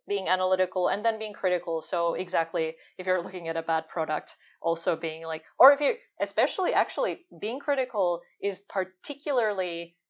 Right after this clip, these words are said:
key when you're looking at products that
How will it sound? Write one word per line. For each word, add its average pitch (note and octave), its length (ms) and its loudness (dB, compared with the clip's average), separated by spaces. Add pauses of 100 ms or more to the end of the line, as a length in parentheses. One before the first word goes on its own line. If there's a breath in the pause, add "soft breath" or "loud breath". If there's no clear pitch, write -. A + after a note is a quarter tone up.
(360)
key F3 440 -8
when F#3 160 -2
you're F3 160 -2
looking E3+ 340 -4
at D#3 180 -4
products F3 480 -2
that D#3 280 0